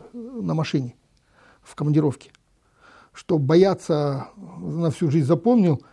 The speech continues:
в том числе, что бояться обгонять машины, которые стоят на взгорке. Потому что там, за взгоркой,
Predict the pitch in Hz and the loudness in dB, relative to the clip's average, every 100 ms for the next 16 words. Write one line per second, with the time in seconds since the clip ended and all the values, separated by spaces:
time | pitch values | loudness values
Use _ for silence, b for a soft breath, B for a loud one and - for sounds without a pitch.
0 | b b 180 156 - 170 143 - 156 156 | b b 0 0 2 4 4 2 0 4
1 | 175 165 - 147 156 170 160 170 156 208 | 4 4 0 0 2 2 2 2 0 2
2 | 190 - 151 160 156 - 160 156 160 147 | 2 2 2 4 2 4 4 4 2 0
3 | 151 143 - - _ _ _ _ _ _ | 0 0 -4 -20 _ _ _ _ _ _
4 | _ _ _ _ - 160 175 156 175 160 | _ _ _ _ -2 2 2 2 0 6
5 | 269 277 151 123 170 139 139 185 208 - | 6 6 -2 -4 -4 -4 0 2 2 -4
6 | - | -18